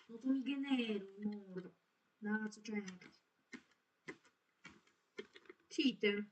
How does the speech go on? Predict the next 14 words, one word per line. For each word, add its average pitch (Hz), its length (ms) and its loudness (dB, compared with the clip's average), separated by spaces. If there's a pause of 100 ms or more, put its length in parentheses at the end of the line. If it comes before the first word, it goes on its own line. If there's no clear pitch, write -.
(220)
A, 202 160 4
ja 190 120 -2
też - 180 -14
tak 175 180 -12
nie 185 80 -10
mogę. 175 280 -8 (440)
Dobra. 196 360 -10 (640)
Lecimy 202 880 -4
psy. 175 360 -6 (3500)
Hej, 208 260 8
nie 196 100 -2
mogę 214 240 4
sprintować. 208 840 -6 (1400)
A, 175 240 6